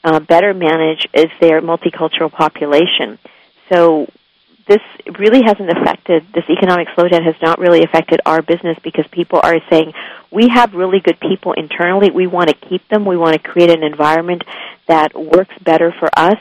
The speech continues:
and we want to increase the productivity of the employees we have." And one of the ways to do that is make them happier at work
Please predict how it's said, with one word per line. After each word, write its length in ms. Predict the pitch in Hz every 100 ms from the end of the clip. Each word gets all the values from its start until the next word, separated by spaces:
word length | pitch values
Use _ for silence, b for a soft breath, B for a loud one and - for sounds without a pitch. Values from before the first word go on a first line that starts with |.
| -
and 100 | 165
we 120 | 165
want 200 | 165 165
to 60 | -
increase 340 | 170 - 180 -
the 60 |
productivity 1120 | 160 - 180 170 151 - - 302 294 175 147 170 B B B B
of 140 | - 170
the 120 | 175
employees 540 | 165 - 180 175 160 160
we 180 | 156 151 -
have." 420 | 233 277 240 185 180 B B B
And 160 | 180 170
one 120 | 185
of 80 | 240
the 80 | 233
ways 200 | 175 175 -
to 60 |
do 180 | 165 196
that 180 | 190 -
is 80 | 175 -
make 180 | 165 -
them 80 |
happier 480 | 170 - 175 185 160
at 120 | 151
work 440 | - 208 320 -